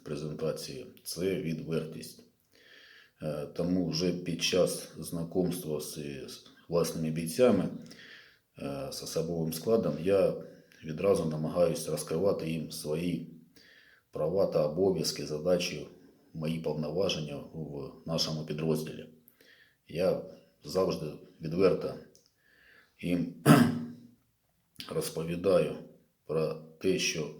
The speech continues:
вони мої клієнти умовні лише до того моменту, поки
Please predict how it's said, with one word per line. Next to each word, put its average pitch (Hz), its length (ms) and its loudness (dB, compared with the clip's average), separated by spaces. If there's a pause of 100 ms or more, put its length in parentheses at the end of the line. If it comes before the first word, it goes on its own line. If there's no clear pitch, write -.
(140)
вони 87 600 0 (200)
мої 80 300 0
клієнти 80 680 -2 (220)
умовні 80 580 -2 (680)
лише 85 380 0
до 76 160 -4
того 82 320 -2
моменту, 90 580 0
поки - 220 -4